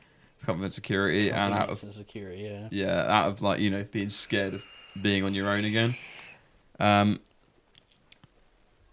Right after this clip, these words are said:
Speaker 1: yeah, I would, I would say take Sam's advice to try and savour the <laughs> relationship, and maybe go, I don't know, yeah, go away for the weekend, go out for dinner,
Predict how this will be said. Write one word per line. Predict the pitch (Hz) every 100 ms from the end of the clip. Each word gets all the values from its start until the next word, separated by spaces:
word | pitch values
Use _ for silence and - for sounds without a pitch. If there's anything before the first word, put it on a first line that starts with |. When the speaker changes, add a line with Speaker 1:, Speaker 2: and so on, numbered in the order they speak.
| _
Speaker 1:
yeah, | 107 90
I | - 147 196
would, | 190 139 -
I | 120
would | 120 117
say | - 110 110
take | 180 180
Sam's | 156 147 143
advice | 120 107 107 139
to | 123
try | - 110
and | 113
savour | - 131 127 110 90
the | 110
<laughs> |
relationship, | 110 117 233 156 - 117 - - 139 - _ - -
and | -
maybe | 110 110 104 107
go, | 107 113
I | 117
don't | 101
know, | 98 101 101 - _ _ -
yeah, | 110 101
go | 101 120
away | 120 113
for | 113
the |
weekend, | 110 107 101 117 107 107 107 110
go | 104
out | 107
for | -
dinner, | 107 - 110 104 104 104